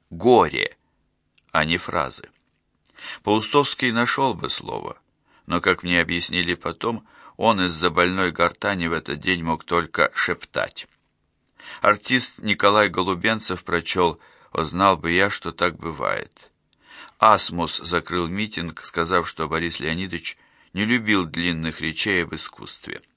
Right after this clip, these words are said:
И вдруг кто-то, я не видела кто, но голос неинтеллигентный, заявил, что будет говорить от имени рабочих. "Ты написал книгу,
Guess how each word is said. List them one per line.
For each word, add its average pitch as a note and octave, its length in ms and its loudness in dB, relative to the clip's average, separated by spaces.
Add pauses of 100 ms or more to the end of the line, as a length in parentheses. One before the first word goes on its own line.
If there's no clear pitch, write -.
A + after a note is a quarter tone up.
(680)
И F#2+ 100 -2
вдруг D#3+ 420 -6
кто-то, E2 640 -4 (680)
я D#2+ 140 0
не F2 140 -2
видела E2+ 360 -2
кто, A2+ 360 -4
но E2+ 160 -2
голос F2 460 -4
неинтеллигентный, E2+ 1200 -6 (460)
заявил, A#2+ 440 2
что G#2 220 -4
будет A2+ 320 -2
говорить F#2+ 520 0
от F2+ 180 -2
имени G#2 340 -4
рабочих. F#2 840 -4 (1080)
"Ты F2 160 2
написал F2+ 580 2
книгу, G2+ 640 -6